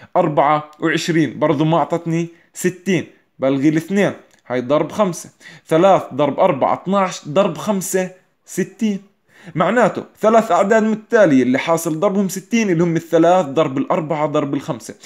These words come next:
والشرط تكون أعداد متتالية، يعني ما بزبط واحد يجي يقول لي الستين هي عبارة عن حاصل ضرب العشرة ضرب الستة. طب العشرة ضرب ستة هم عددين متتاليين؟ أكيد لا، فهذا الحكي بالنسبة لنا مرفوض.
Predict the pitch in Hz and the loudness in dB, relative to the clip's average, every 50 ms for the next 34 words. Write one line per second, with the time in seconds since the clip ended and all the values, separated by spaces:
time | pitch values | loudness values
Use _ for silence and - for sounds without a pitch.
0 | - - - - 143 139 185 214 214 - - 233 226 226 220 226 220 214 - - | -20 -20 -20 -8 -2 2 2 2 2 2 2 2 2 2 2 0 -4 -6 -4 -2
1 | 214 226 220 - 165 170 170 180 202 202 175 190 190 - - - 214 208 165 123 | -2 0 0 0 0 0 2 4 4 4 4 2 0 -4 -4 0 2 4 4 4
2 | 107 - - - - - 156 175 156 175 180 185 208 208 202 180 208 160 175 202 | 2 -2 -6 -12 -6 -2 0 0 2 2 2 2 2 2 2 0 0 -2 -2 -2
3 | - 185 190 165 170 165 185 156 170 170 170 180 156 151 151 - - 160 - - | 0 0 0 0 0 0 -2 -2 -2 -2 -2 0 0 0 -2 -2 -6 -10 -6 -2
4 | 208 208 196 196 185 147 165 170 180 170 151 143 151 151 - 180 175 170 175 160 | 0 0 2 0 0 -2 -2 0 0 2 2 0 -2 -2 -2 -2 -2 -2 -4 -2
5 | 160 175 165 139 107 127 131 139 175 190 - 190 190 190 180 180 190 175 170 185 | 0 0 0 0 0 -2 0 0 0 0 0 0 0 0 2 0 0 -2 -2 -4
6 | - - 220 214 - - 107 - - - - - 175 165 - 185 170 170 160 165 | -4 -4 -6 -6 -6 -10 -14 -14 -14 -16 -20 -18 -18 -4 -2 0 0 2 2 2
7 | 208 208 - 208 196 190 175 196 180 156 - 220 226 226 - 170 165 160 170 135 | 2 2 2 0 0 2 2 0 0 0 -2 -4 -6 -4 -2 0 2 2 2 0
8 | 156 156 165 160 170 214 196 190 190 190 - - 202 190 185 190 196 196 196 202 | 0 0 0 2 2 0 0 0 -2 -2 -4 -2 -2 0 0 2 2 0 0 0
9 | 196 - - 170 - 214 220 220 214 220 175 151 156 165 - - - - - - | -2 -4 -8 -6 -2 2 2 4 4 2 2 0 0 0 0 0 -4 -10 -20 -20
10 | - _ - 160 165 165 - 160 156 185 202 202 170 156 151 165 185 185 - 156 | -12 _ 2 2 4 4 4 2 2 0 -2 -4 -4 -4 -2 -2 -2 -4 -2 -2
11 | 175 - 190 180 180 180 175 170 170 180 185 190 - - - - | -2 -2 0 0 0 0 0 2 2 0 0 -2 -4 -8 -14 -16